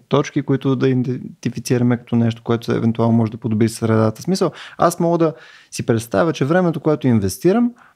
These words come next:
нали, евентуално може да има някаква възвръщаемост за нещо, което целя. Нали, в смисъл, че то може да изпълни нещо в тая роля. Така че под инструмент, аз в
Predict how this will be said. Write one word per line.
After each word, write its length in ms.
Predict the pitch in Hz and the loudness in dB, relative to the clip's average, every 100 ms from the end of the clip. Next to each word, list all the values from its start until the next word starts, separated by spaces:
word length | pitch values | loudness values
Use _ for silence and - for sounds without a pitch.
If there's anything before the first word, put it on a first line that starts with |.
| - | -4
нали, 280 | 180 196 196 - | 0 0 0 -2
евентуално 460 | 175 180 190 190 | 0 2 2 2
може 200 | 185 185 | 2 2
да 60 | 185 | 2
има 100 | 185 | 2
някаква 240 | 180 180 | 0 0
възвръщаемост 720 | 151 131 131 127 160 160 156 | 0 0 -2 -2 0 0 0
за 100 | 139 | 2
нещо, 260 | 143 139 - | 2 0 -4
което 520 | - 135 - 135 131 | -2 -2 0 0 0
целя. 340 | 131 139 131 104 - | 0 0 2 0 -4
Нали, 140 | 113 | -4
в 40 | 113 | -2
смисъл, 280 | 117 127 | -2 -2
че 200 | 117 131 | -2 -2
то 160 | 127 131 | 0 0
може 220 | 131 131 | 2 2
да 120 | 120 | 0
изпълни 540 | 120 - - 135 123 117 | 0 -2 -2 2 4 4
нещо 380 | 113 113 117 107 | 2 0 -4 -6
в 80 | |
тая 260 | - 104 98 | -2 0 2
роля. 160 | 104 - - - - | 0 -4 -14 -18 -6
Така 200 | - 190 | -2 -2
че 140 | - - | -4 -4
под 160 | 143 131 | -2 0
инструмент, 640 | 135 - - 160 202 190 - - - _ | 0 -2 -2 0 2 0 -10 -20 -20 _
аз 220 | - 180 | -2 0
в 120 | 165 | 0